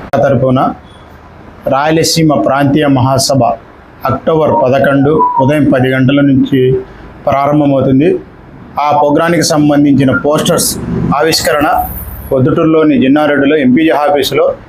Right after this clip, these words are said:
ఈరోజు రాష్ట్ర అధ్యక్షులు ఎంపీజే ఆంధ్రప్రదేశ్ వారి చేతుల మీదుగా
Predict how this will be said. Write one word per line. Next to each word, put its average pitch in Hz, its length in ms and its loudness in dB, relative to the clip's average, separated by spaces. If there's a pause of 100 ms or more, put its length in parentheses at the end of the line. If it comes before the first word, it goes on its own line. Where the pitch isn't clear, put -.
(200)
ఈరోజు 151 480 0 (800)
రాష్ట్ర 175 300 0
అధ్యక్షులు 151 640 0 (120)
ఎంపీజే 139 540 0 (600)
ఆంధ్రప్రదేశ్ 156 600 0
వారి 143 340 2
చేతుల 147 240 0
మీదుగా 147 640 2